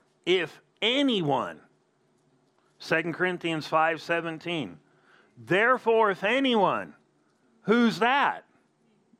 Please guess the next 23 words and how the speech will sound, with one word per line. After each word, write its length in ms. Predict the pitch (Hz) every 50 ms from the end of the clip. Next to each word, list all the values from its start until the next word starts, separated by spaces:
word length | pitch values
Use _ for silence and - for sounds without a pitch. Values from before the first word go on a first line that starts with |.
| _ _ _ _ _ _ _
Yeah, 320 | 151 185 202 156 135 143 165
anyone. 600 | - 143 160 202 262 262 180 139 113 95 78 76 - - _ _ _ _ _ _ _ _ _ _ _ _ _ _ _ _ _ _ _ _ _ _ _ _ _ _ _ _ _ _ _ _ _ _ _ _ _ _ _ _ _ _ _ _ _ _ _ _ _ _ _
Do 60 | -
you 40 | 117
think 160 | 127 131 123
that 220 | - 120 117 113 -
could 100 | 127 113
include 400 | 110 110 107 - 123 120 113 110
me? 240 | 110 113 127 151 151 - _ _ _ _ _ _ _ _ _ _ _ _ _ _ _ _ _ -
I 100 | 104 117
don't 80 | 147 151
know, 100 | 139 135
are 60 | 135
you 160 | 131 131 143
anyone? 500 | 143 131 139 160 160 160 175 196 202 185 170 - _
Well, 100 | 131 131
I 120 | 135 151 147
think 260 | - 175 180 160 160
I 240 | 165 170 165 160 160
might 560 | 160 180 190 214 214 - - 175 180 175 170
be 140 | 190 190 196 190 -
in 200 | 208 214 277 294
that. 400 | 320 302 - 82 78 - - -